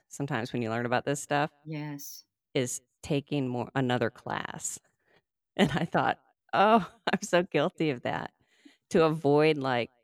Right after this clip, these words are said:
Speaker 1: doing the work that I know I'm called to do,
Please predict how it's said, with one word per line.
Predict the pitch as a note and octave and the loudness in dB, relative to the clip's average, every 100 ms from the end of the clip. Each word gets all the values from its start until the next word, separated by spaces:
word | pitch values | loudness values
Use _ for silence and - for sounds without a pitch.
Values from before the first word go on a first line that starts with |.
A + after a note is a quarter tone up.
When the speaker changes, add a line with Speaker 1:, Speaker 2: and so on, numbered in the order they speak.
| - | -6
Speaker 1:
doing | B2+ B2+ D#3 | -2 0 -2
the | E3 | -2
work | D3 F3 D3+ D#3 _ | -2 0 -2 -4 _
that | B2+ A#2+ - | -4 -4 -6
I | C#3 | -8
know | B2+ B2 B2 B2+ B2 - | -4 -2 -2 -2 -6 -8
I'm | C3 | -10
called | - C3+ B2+ | -6 -4 -4
to | - | -6
do, | A#2+ D#3+ F#3 A#2+ A2+ C#3+ | -8 -2 0 0 0 -6